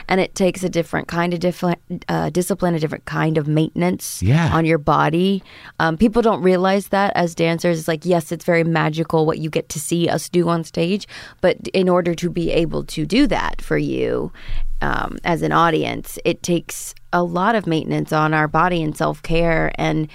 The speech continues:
Speaker 1: when injury happens, if it happens to a certain degree, it is crushing. It is career killing.
Speaker 2: The end.
Speaker 1: It's the end. And so you have to,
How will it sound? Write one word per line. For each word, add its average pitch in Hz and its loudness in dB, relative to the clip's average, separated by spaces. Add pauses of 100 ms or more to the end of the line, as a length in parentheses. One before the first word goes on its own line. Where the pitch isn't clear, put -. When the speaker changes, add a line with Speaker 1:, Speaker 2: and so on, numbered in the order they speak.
(340)
Speaker 1:
when 175 2
injury 175 2
happens, 160 0
if 156 0
it 156 2
happens 156 0
to - -6
a 151 -2
certain 151 -2
degree, 160 0
it 170 2
is 185 -2 (160)
crushing. 175 -4 (140)
It 175 2
is 175 -2
career 185 2
killing. - -8
Speaker 2:
The 110 2
end. 113 0
Speaker 1:
It's 170 2
the 247 2
end. 202 -4 (120)
And 180 0
so 170 2
you 180 4
have 196 2
to, 196 0